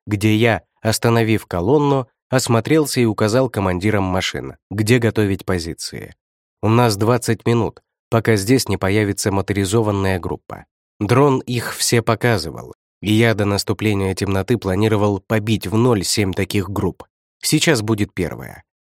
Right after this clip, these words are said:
Вообще они не особо большие. Некоторые группы полностью мотоциклетные, пять-шесть тяжёлых мотоциклов и пара лёгких.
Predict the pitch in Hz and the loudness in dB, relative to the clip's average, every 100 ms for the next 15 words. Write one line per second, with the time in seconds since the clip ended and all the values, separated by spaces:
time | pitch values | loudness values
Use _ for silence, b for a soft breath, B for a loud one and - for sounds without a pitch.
0 | _ _ - 113 135 - 170 127 120 110 | _ _ 0 2 4 4 4 4 4 2
1 | 107 - 107 95 90 95 87 - 69 69 | 2 0 -2 -2 0 -2 -2 -4 -6 -12
2 | - _ _ 120 160 151 151 151 151 185 | -20 _ _ 2 2 4 4 4 2 0
3 | 190 113 147 143 131 - 113 113 107 - | 0 0 2 2 2 0 0 0 -2 -4
4 | 110 110 82 71 60 50 _ _ - 120 | -4 -4 -4 -8 -12 -14 _ _ 0 2
5 | 117 - 117 - 110 92 104 104 - 95 | 2 2 0 0 -2 0 0 0 -2 -4
6 | 90 - 135 139 131 - 151 - 156 120 | -4 -2 2 2 0 0 -2 2 2 2
7 | 87 76 - - - | -2 -8 -14 -18 -20